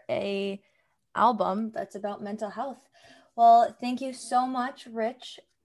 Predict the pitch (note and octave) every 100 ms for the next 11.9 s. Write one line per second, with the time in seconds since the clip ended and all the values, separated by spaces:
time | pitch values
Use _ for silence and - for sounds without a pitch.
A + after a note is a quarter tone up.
0 | _ - G3+ G3+ G3 - G3+ - G3+ G3
1 | G3 G3 F#3+ G#3 F#3+ G3 B3+ A3+ A3 G3
2 | F#3 - F#3+ F#3 F#3 F#3 F#3 - - _
3 | _ _ _ _ - G3 F#3+ F#3+ F#3 F#3+
4 | F#3+ G3 G3+ G#3 G3+ F#3+ F#3 - - D4+
5 | D4+ _ _ _ - G3 F#3+ G3 F#3+ G3
6 | G3 G3 F#3 F#3+ G3+ G#3 G3+ F#3+ G3 A3
7 | A#3+ A#3 A3+ A3+ - G3+ - - F#3+ F#3+
8 | G#3 G#3+ A3 A3 - G#3 G3+ - - A3
9 | A3+ A#3 - A3 G#3+ A3 - G3+ F#3+ -
10 | - A3+ A3+ A3+ A3 G#3 G3+ G3+ - -
11 | G#3 G3 G3 G#3+ A#3 B3 B3 B3